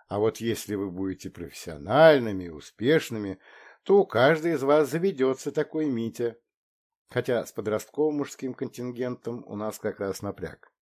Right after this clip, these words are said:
Впрочем, если девочки немного потерпят, а два-три года в их возрасте пролетят как один миг,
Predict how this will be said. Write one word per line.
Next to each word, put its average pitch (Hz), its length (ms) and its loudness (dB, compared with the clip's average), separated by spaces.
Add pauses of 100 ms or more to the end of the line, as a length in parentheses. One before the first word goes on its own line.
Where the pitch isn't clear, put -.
(840)
Впрочем, 190 380 2
если 139 400 0
девочки 107 580 -2
немного 113 380 -6
потерпят, 185 640 -2 (380)
а 143 300 0
два-три 98 720 -4
года 92 420 -6
в 90 100 -4
их - 140 -6
возрасте 98 500 -2
пролетят 95 460 -6
как 87 220 -10
один 92 280 -6
миг, 85 220 -12